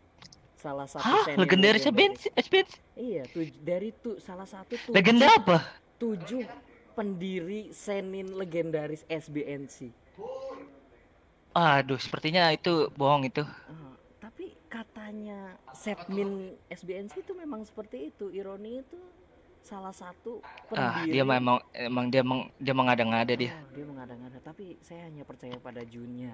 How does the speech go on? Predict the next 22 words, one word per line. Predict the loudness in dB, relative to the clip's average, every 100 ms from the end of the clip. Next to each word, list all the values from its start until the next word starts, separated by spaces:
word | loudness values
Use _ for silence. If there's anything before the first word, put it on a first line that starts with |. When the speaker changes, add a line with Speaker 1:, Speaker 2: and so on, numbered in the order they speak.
| -16
Speaker 1:
gitu | -18 -20
ya. | -20 -20 -20 -20
Dia | -16
Setmin | -16 -16 -16 -16 -14
kita. | -16 -20 -20 -20 -20
Oke. | _ -20 _ -20 -20 -12
Speaker 2:
Hmm. | -8
Speaker 1:
Oke, | -6 -6
ke | -8
pertanyaan | -10 -8 -8 -8
selanjutnya. | -12 -14 -16 -18 -18 -20 -14
Eh, | -10 -8 -8 -8 -8 -10 -12 -12 -12 -12 -12 -14
kalau | -10 -8
boleh | -4 -2
Speaker 2:
Hmm. | -2
Speaker 1:
tahu, | -2 -4 -6 -14 _ -10
kenapa | -6 -6 -6 -6 -6
nih | -6 -10 -14 -14
Anda | -12 -10 -10
diberikan | -10 -8 -10 -10 -10 -8 -8 -8
divisi | -8 -8 -10 -10 -10 -8
ngegas? | -6 -4 -4 -6 -10 -18